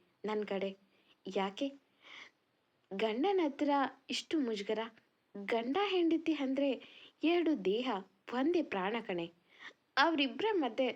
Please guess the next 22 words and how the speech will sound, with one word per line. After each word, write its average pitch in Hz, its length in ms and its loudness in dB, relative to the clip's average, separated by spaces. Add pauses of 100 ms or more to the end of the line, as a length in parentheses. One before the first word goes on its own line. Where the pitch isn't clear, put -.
(220)
ರೊಮ್ಯಾನ್ಸ್ 311 580 0
ಮಾತ್ರ 233 420 -2
ಅಲ್ಲ, 190 200 0 (600)
ಕೇರಿಂಗ್ 320 460 4
ಇರುತ್ತೆ, 208 320 0 (440)
ಕನ್ಸರ್ನ್ 294 540 2
ಇರುತ್ತೆ, 202 360 -2 (380)
ಲವ್ 220 380 0
ಇರುತ್ತೆ. 190 340 0 (640)
ಇದೆಲ್ಲ 302 440 2 (100)
ಇದ್ದಾಗಲೇ 262 580 -4
ಕಣೆ 190 260 -2 (420)
ಇಬ್ಬರಲ್ಲೂ 269 560 0 (460)
ಒಂದು 349 320 2
ಮಧುರ 196 380 -2 (120)
ಬಾಂಧವ್ಯ 226 600 0
ಬೆಳೆಯೋದು. 175 500 -2 (800)
ಕಾಮಕ್ಕೂ 302 560 0
ಮೀರಿದ 233 480 0 (640)
ಪ್ರೀತಿ 269 360 0
ಇರುತ್ತೆ, 196 360 0 (460)
ಅದು 302 260 2